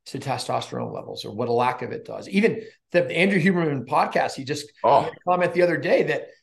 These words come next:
Speaker 1: literally, if you go to sleep more than an hour after you normally go to sleep,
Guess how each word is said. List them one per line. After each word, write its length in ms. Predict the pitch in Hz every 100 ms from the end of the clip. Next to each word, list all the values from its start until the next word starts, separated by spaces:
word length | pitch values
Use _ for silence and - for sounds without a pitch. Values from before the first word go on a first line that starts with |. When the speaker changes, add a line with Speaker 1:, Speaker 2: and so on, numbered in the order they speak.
| _ _ -
Speaker 1:
literally, 540 | 156 262 285 175 151
if 140 | 151 202
you 80 |
go 160 | 202 233
to 80 | 190
sleep 400 | - 226 214 165
more 320 | 156 196 226
than 120 | 185
an 200 | 160 160
hour 400 | - 160 190 180
after 360 | 156 160 160 165
you 160 | 156 151
normally 460 | 143 156 156 151
go 200 | 139 143
to 60 | 143
sleep, 460 | - 127 170 196